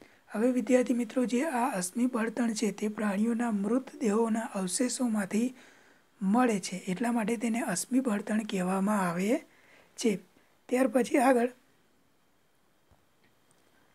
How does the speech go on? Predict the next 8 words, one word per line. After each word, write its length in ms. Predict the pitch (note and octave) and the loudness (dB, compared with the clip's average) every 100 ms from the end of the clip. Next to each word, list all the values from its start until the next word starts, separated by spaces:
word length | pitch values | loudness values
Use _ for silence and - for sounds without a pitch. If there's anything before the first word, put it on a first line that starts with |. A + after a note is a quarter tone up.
| _ _ _ _ - | _ _ _ _ -8
કે 300 | B3 B3 C4 - - | -4 -4 -4 -10 -6
જે 140 | A#3+ | -2
અશ્મિ 400 | E4+ G3+ - C4 | 0 -2 0 2
બળતણ 420 | B3+ B3 A3+ B3 | 4 4 4 0
છે, 300 | A#3+ G#3+ E3+ - - _ _ _ _ | 0 -2 -4 -8 -20 _ _ _ _
તેમાં 260 | G#3 G#3 B3 | -2 0 -2
પહેલું 480 | - G#3 G3+ C4 | -2 0 4 4
છે 340 | - G#3+ G#3+ | 6 4 2